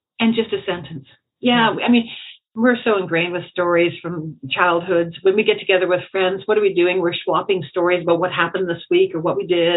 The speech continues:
Speaker 1: And
Speaker 2: Yep.
Speaker 1: we're always sharing stories. And so when we can teach through stories and sell through stories,
Speaker 2: Mm-hmm.
Speaker 1: people don't feel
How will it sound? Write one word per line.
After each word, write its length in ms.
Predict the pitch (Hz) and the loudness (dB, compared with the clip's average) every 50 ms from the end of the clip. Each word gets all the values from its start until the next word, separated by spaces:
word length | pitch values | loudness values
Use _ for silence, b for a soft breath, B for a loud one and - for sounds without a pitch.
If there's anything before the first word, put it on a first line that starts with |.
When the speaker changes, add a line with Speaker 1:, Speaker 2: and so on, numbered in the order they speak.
| 170 | 0
Speaker 1:
And 120 | 156 151 147 B B B B B B B B B | -2 -4 -8 B B B B B B B B B
Speaker 2:
Yep. 80 | 170 180 | 0 2
Speaker 1:
we're 120 | 190 170 | 4 4
always 280 | - 170 180 170 165 - - | 4 2 2 0 0 0 -2
sharing 280 | - - - - - 131 | -4 -4 -4 -6 -8 -8
stories. 380 | - - - - 139 135 127 131 - | -8 -8 -8 -6 -6 -6 -6 -4 -4
And 240 | 156 160 165 143 131 - | -4 -4 -4 -4 -2 0
so 260 | 180 170 165 170 B B B B B B B B | 2 2 2 0 B B B B B B B B
when 180 | - 196 202 208 | -2 0 2 4
we 180 | 196 190 - | 4 4 4
can 160 | - 185 170 | 0 -6 -6
teach 240 | 170 - 233 226 226 - - - | -2 0 0 0 0 -2 -8 -4
through 160 | - 190 175 131 - | -2 -2 -2 -2 -2
stories 580 | - 160 151 160 165 190 226 285 339 339 339 - - _ _ _ _ _ - | -2 0 0 2 2 2 2 2 0 -2 -4 -8 -18 _ _ _ _ _ -8
and 220 | - 160 160 - - - | -4 -4 -4 -4 -4 0
sell 320 | 196 214 269 294 285 269 - - | 2 4 4 4 4 0 -4 -8
through 160 | - 160 156 151 - - | -4 -2 -2 -2 -4 -6
stories, 580 | - 156 139 135 127 - 135 - 220 269 269 254 262 - - - _ _ _ - | -2 -2 0 0 0 -2 -2 -2 -2 -2 -4 -6 -10 -16 -20 -20 _ _ _ -14
Speaker 2:
Mm-hmm. 320 | 165 156 156 165 180 190 190 185 _ _ _ _ _ _ - | -10 -6 -4 -2 -2 -2 -2 -4 _ _ _ _ _ _ -4
Speaker 1:
people 220 | 214 208 208 196 | -4 -2 0 0
don't 260 | 185 190 175 170 - | 0 0 0 -2 -4
feel 160 | - 165 151 | -6 -6 -6